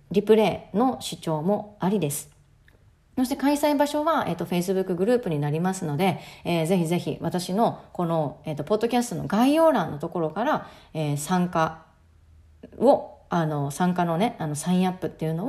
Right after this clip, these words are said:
をしてください。で、この、これをご登録いただかないと、あの、当日使用するワークシートっていうのをゲット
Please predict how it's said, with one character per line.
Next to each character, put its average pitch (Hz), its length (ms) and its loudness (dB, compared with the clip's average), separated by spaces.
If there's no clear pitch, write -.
を - 120 -4
し - 120 -14
て 156 140 -4
く 156 80 -8
だ 147 120 -4
さ 147 160 -4
い。 135 100 -4
で、 247 120 2
こ 254 140 0
の、 247 380 2
こ 269 100 -2
れ 277 80 2
を 269 160 2
ご 214 140 2
登 320 180 2
録 330 180 2
い 311 60 -2
た 311 120 0
だ 311 120 -2
か 311 100 0
な 285 160 2
い 156 60 -2
と、 190 280 0
あ 180 120 -2
の、 160 180 0
当 247 200 0
日 233 320 -2
使 214 140 -4
用 214 120 2
す 214 120 0
る 185 120 0
ワ 175 80 0
ー 190 40 0
ク - 100 -10
シ 208 120 -2
ー 202 80 -4
ト - 120 -6
っ - 60 -12
て - 80 -6
い 156 40 -2
う 151 40 -4
の 147 220 -4
を 143 100 -4
ゲ 214 120 0
ッ 240 100 -4
ト - 300 -6